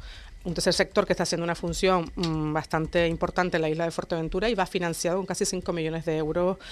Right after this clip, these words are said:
en el ejercicio veinticinco. Sí, es verdad que en el veintiséis, eh, ya estamos hablando del concierto social, que ya está en, eh, en licitación, y, y bueno, y la concurrencia competitiva que va a sacar el compañero Víctor Alonso para es-, esa, esas asociaciones.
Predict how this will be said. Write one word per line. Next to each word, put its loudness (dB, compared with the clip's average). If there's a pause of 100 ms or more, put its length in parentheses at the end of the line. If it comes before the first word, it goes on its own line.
(380)
en 4
el 6
ejercicio 4
veinticinco. 0
Sí, -2
es 0
verdad 2
que 0
en 2
el 2
veintiséis, 2
eh, 4
ya 4
estamos -2
hablando 2
del -2
concierto -4
social, 0
que -6
ya 0
está -2
en, -2
eh, -4
en -4
licitación, 2 (600)
y, 8
y 8
bueno, 8
y 6
la 6
concurrencia 4
competitiva 4
que 4
va 6
a -4
sacar 0
el 0
compañero 0
Víctor -2
Alonso -2
para 2
es-, -6
esa, 0
esas -2
asociaciones. -2